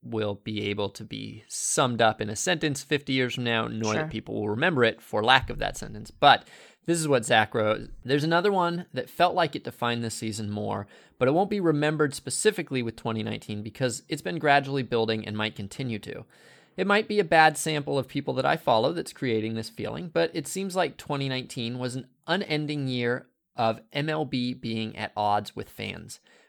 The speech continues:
Speaker 1: Brandon Taubman, the fight against minor league baseball, the record gap of hundred win-loss teams associated with non-competitive behavior by front offices, the ball that everyone hated and M L B lied to us about, et cetera.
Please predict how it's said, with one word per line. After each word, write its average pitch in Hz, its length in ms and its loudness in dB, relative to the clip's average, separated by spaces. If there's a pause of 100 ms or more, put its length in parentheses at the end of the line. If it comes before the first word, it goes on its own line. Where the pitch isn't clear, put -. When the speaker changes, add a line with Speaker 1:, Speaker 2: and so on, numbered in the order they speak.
(100)
Speaker 1:
Brandon 117 340 0
Taubman, 151 580 4
the - 60 -10
fight 98 260 -6
against 104 300 -8
minor 101 260 -8
league 107 180 -10
baseball, 123 600 2
the 107 120 -8
record - 360 -10
gap 104 240 -2
of 110 100 -14
hundred 104 400 -8
win-loss 107 480 -8
teams 151 420 -6
associated 107 600 -8
with 110 120 -14
non-competitive 101 800 -6
behavior 113 440 -6
by - 200 -6
front 117 200 -6
offices, 147 560 -2 (380)
the 160 60 -2
ball 123 360 8
that 123 120 2
everyone 120 360 0
hated 113 400 -2
and 110 120 -4
M 98 160 -8
L 101 120 -6
B - 120 -14
lied 135 360 4
to 131 100 -4
us 123 140 -8
about, 110 340 0
et - 100 -16
cetera. - 500 0